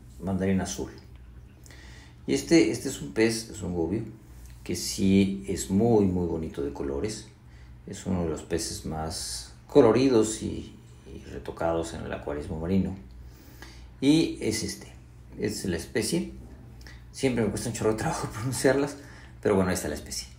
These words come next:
Mide seis centímetros, se consideran unos ochenta litros como, como un acuario bueno.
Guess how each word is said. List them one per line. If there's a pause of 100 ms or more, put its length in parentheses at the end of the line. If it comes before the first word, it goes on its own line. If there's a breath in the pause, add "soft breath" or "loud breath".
(400 loud breath)
Mide
seis
centímetros, (200)
se
consideran
unos
ochenta
litros
como, (120)
como
un
acuario
bueno.